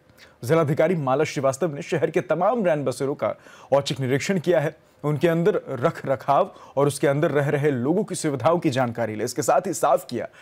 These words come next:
कि किसी भी जरूरतमंद को किसी तरह की कोई परेशानी नहीं होनी चाहिए। तो ये तस्वीरें आप रायबरेली की देख रहे हैं,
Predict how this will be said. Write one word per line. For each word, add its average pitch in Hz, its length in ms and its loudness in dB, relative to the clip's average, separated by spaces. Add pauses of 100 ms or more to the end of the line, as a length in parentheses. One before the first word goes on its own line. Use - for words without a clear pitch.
(120)
कि 131 80 -10
किसी 175 260 0
भी 226 120 2
जरूरतमंद 180 480 0
को 170 100 -2
किसी 147 240 -6
तरह 127 200 -2
की 123 100 -12
कोई 139 220 0
परेशानी 117 520 -2 (300)
नहीं 160 400 0
होनी 113 220 -4
चाहिए। 107 320 -8
तो - 140 -6
ये 139 80 -2
तस्वीरें 135 360 -2
आप 147 120 0
रायबरेली 131 380 0
की 156 120 0
देख 143 240 0
रहे 131 100 2
हैं, 131 140 -8